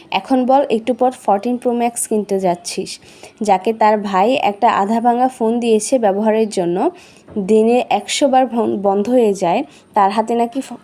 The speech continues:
iPhone। তুই কি ঘুম থেকে স্বপ্ন দেখে উঠলে নাকি?" মেঘের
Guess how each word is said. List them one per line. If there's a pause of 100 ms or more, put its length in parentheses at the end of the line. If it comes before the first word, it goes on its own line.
(160)
iPhone। (460)
তুই
কি
ঘুম
থেকে
স্বপ্ন
দেখে
উঠলে
নাকি?" (800)
মেঘের